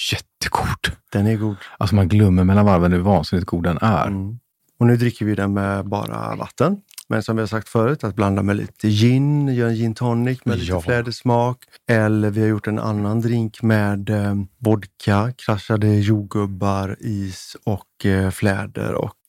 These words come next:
Speaker 2: lite mynta hade vi också.
Speaker 1: Har du bestämt dig för att prata lite så här sexigt idag? För jag hör hur du liksom har lagt om rösten så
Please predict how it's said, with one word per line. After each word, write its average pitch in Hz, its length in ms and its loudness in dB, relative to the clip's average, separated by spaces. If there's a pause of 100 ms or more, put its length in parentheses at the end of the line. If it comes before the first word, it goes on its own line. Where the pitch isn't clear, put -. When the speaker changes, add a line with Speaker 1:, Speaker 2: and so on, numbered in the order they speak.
Speaker 2:
lite 107 880 -4
mynta 110 380 -2
hade 117 120 2
vi 117 120 0
också. - 320 -8 (240)
Speaker 1:
Har 107 140 0
du 92 60 -2
bestämt 104 340 2
dig 90 100 -2
för 98 60 -2
att 90 60 -8
prata 90 240 2
lite 82 160 -4
så - 100 -4
här 76 60 -2
sexigt - 640 -6
idag? 107 240 2
För 107 100 2
jag 95 120 4
hör 98 300 2
hur 90 80 0
du 87 80 -4
liksom 85 400 -6
har 82 80 -4
lagt 82 260 -8
om 80 160 -4
rösten 90 400 -6
så - 120 -10